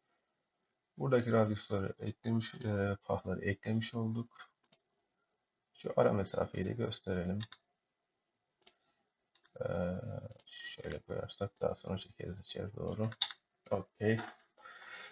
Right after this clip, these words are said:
Daha sonrasında şurada bir pah var. Onu da ayrı bir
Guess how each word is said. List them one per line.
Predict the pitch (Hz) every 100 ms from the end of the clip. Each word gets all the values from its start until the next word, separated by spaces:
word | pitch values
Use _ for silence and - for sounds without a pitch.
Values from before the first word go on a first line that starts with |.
| - _ _ _ _ _ _ _
Daha | 73 73
sonrasında | 71 123 113 - 123 139
şurada | - 160 131 107 98
bir | 92 _ _ _ _ _ _ -
pah | 104 92 107
var. | 110 147 131
Onu | 131 123
da | 107 -
ayrı | 98 95
bir | 90